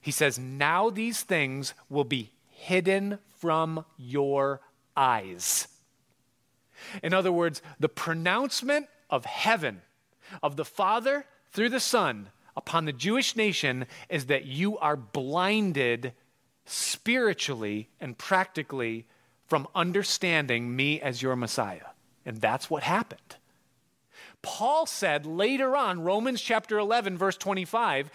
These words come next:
he said, "I want to tell you a mystery." A mystery is a truth that is unseen. He said, "The mystery is this,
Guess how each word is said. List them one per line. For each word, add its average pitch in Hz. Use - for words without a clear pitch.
he 202
said, 208
"I 190
want 220
to -
tell 233
you 214
a 175
mystery." 170
A -
mystery 220
is 180
a 151
truth 240
that 196
is 202
unseen. 214
He 202
said, 190
"The 180
mystery 254
is 220
this, 196